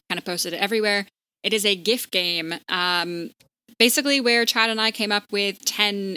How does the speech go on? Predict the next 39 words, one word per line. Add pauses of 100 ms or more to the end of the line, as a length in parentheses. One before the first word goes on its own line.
(100)
gifs
or
gifs,
whatever
you
wanna
call
'em, (640)
each (200)
from (500)
season
one
through
where
we
are
in
season
five, (600)
and
the
other
had
to
guess (760)
both
or
either
the
scenario (540)
and
or
the
episode
that
the
gif
is
from.